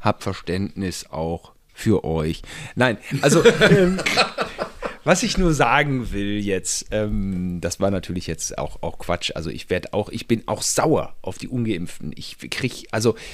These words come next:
ich werd auch sauer, ja, weil ich jetzt schon wieder so einen deprimierenden Scheiß Winter da vor mir hab, da darf ich Glühwein, ja, ich wollte, Weihnachtsmarkt, weißt du, ich wollte mal einmal in Isselhorst, wollte ich über den Weihnachtsmarkt, das ist doch nicht zu viel verlangt. Egal, geht jetzt nicht wegen diesen Ungeimpften. Okay,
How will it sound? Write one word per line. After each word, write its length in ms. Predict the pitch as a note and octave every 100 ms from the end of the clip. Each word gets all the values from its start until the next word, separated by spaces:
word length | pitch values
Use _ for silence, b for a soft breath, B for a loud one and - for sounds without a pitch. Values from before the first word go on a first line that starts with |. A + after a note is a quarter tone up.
| B B B B - _
ich 140 | - -
werd 220 | B2 -
auch 100 | -
sauer, 500 | - - D3 A2+ - -
ja, 160 | - G#2
weil 120 | A#2
ich 140 | - -
jetzt 180 | B2
schon 120 | - B2+
wieder 140 | C#3
so 60 | B2
einen 140 | A#2
deprimierenden 920 | B2+ - C3 B2 B2 C#3+ C#3 C3 B2+ A#2+ B B
Scheiß 1000 | - - - - E3 F3+ F3 - - - A2 G#2+ A2+
Winter 420 | F3+ A3+ G#3+ F3
da 160 | D3+ C#3
vor 340 | - - F#3
mir 240 | F#3 E3+
hab, 540 | C3+ A#2+ - F3 - -
da 340 | F#3+ E3+ E3+ B B B -
darf 300 | - D#3+ - -
ich 140 | F#3+
Glühwein, 420 | C#3+ D#3+ A3 G#3 F3
ja, 140 | F#3+
ich 180 | - G3
wollte, 220 | G#3+ B3+ -
Weihnachtsmarkt, 760 | D3 A#3+ E4+ - - D#3 B2+
weißt 280 | - C#3 -
du, 20 |
ich 260 | - E3 -
wollte 280 | C#3+ F3+ F3+
mal 160 | D3+
einmal 320 | - D#3+ E3+ D#3+
in 100 | D#3
Isselhorst, 600 | D#3 F#3 C#3+ D3 D3+ -
wollte 180 | D3+ D3
ich 140 | C#3
über 160 | C3 B2+
den 80 |
Weihnachtsmarkt, 500 | B2+ G3+ G3 - D#3
das 140 | D#3+ D#3
ist 120 | D#3+
doch 80 | D#3+
nicht 160 | D#3
zu 80 | -
viel 160 | C#3 A#2+
verlangt. 340 | F2+ E2+ F2+
Egal, 280 | C3 A#2 A2+
geht 160 | A2+ B2+
jetzt 140 | F#2
nicht 140 | F#2+ F2
wegen 100 | F#2+
diesen 180 | G#2+ A#2+
Ungeimpften. 840 | G#3 F#3+ F#3+ D3+ - F2 - E3+
Okay, 300 | E3+ D#3 B